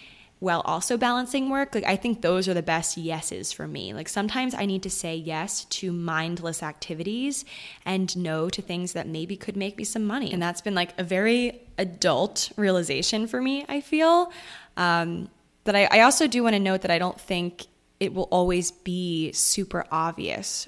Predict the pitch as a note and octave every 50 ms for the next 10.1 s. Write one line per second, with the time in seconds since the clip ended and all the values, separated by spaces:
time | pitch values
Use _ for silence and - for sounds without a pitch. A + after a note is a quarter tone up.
0 | - - D#3+ E3+ E3+ - - E3+ E3+ D#3 D#3+ E3 E3 E3 - - - - E3 D#3
1 | D#3+ E3 - - - - - - _ _ - F3 F#3+ F3+ - - C2+ - - -
2 | - F#3 F3 E3+ E3 - - - G#3 A3 G#3 G#3 - - - - - - - G#3+
3 | F3+ F#3 F#3 F#3 F3 E3+ - - E3 E3 D#3+ E3 F#3+ A3+ A#3+ - - F#3+ E3+ -
4 | - - - F3+ F3 - - - F#3+ F#3 F3+ F#3+ F#3 - - F#3+ F#3+ F#3+ G3 G3+
5 | G3+ - - - - - - - - - - - - - _ _ - F#3 F#3+ F3
6 | F3+ F3+ F3 E3+ - - - - E3 D#3+ F3 F#3 A3 A#3 A#3+ B3+ B3 B3+ C4 C4+
7 | - - - - - - - - B3+ B3 C4 C4 C4 B3+ - B3 A3 A#3 A#3+ A#3+
8 | - - A#3 A3 G#3 G#3+ A#3+ A#3 - - - G#3+ - G3 F#3 - F#3 F#3 F#3 -
9 | F3+ F3+ F3+ - F3 - - - E3 E3 F#3+ G#3 - - E3+ E3 D#3 D#3+ D#3+ E3
10 | - -